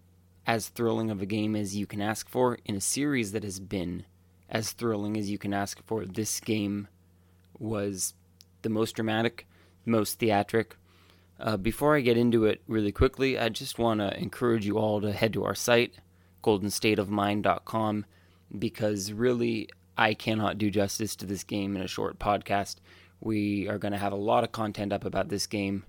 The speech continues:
recaps, analysis, video breakdowns. I encourage you to head over there and check it all out because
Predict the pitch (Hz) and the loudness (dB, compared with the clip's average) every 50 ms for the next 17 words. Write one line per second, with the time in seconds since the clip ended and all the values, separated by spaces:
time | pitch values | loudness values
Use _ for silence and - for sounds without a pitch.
0 | - - - 110 110 101 - - 104 101 98 - - - - - - 127 110 107 | -14 -8 -4 -2 -2 -2 0 2 2 2 2 2 -2 -6 -6 -6 -4 -2 -2 0
1 | 107 104 101 98 - - 104 101 - - - - _ _ _ _ _ _ _ - | 0 0 -2 -2 -2 -2 -2 -2 -4 -8 -12 -14 _ _ _ _ _ _ _ -6
2 | 104 107 117 110 107 104 101 95 98 104 101 101 95 - - 104 98 101 95 95 | -2 0 2 2 4 2 2 2 2 0 0 0 -2 -4 -4 -4 -4 -4 -6 -8
3 | 95 95 - - - - _ _ _ _ _ _ _ _ _ _ _ _ _ _ | -8 -8 -10 -12 -14 -16 _ _ _ _ _ _ _ _ _ _ _ _ _ _
4 | _ _ _ - 104 113 107 - - 123 117 110 95 110 113 110 101 107 107 104 | _ _ _ -6 -4 -4 -2 2 4 4 4 4 4 2 2 2 4 4 4 4
5 | 104 101 95 104 101 101 101 101 101 98 - - 107 95 104 98 104 98 98 95 | 4 4 2 2 2 2 2 2 0 0 -2 -2 0 0 0 0 2 2 0 0
6 | 95 98 101 95 - - - 98 - - 101 95 95 92 - - - | -2 -2 -4 -4 -6 -8 -12 -12 -10 -6 -6 -6 -6 -6 -8 -10 -12